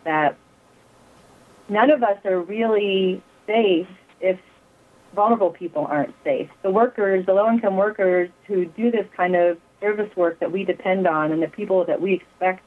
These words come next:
to continue working when everything else is shut down are, are, you know, the same people that are being exposed to this virus and are therefore exposing us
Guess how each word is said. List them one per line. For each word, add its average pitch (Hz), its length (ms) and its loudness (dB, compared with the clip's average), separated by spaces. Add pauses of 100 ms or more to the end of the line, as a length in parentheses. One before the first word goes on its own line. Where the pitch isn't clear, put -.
to 165 380 0 (440)
continue 185 400 0
working 175 640 -2 (260)
when 165 120 -6
everything 180 340 0
else 180 240 2
is 165 180 -6
shut 170 240 -2
down 170 520 0 (460)
are, 175 140 0 (160)
are, 185 240 2
you 208 100 -8
know, 170 180 -2 (680)
the 190 140 -10
same 233 220 2
people 247 320 2
that 175 160 2
are 175 120 2
being 190 240 -8
exposed 185 520 -4
to 185 60 -20
this 180 220 -2
virus 175 460 2 (280)
and 175 500 0
are 175 200 0
therefore 185 360 2
exposing 185 480 -4
us 220 180 0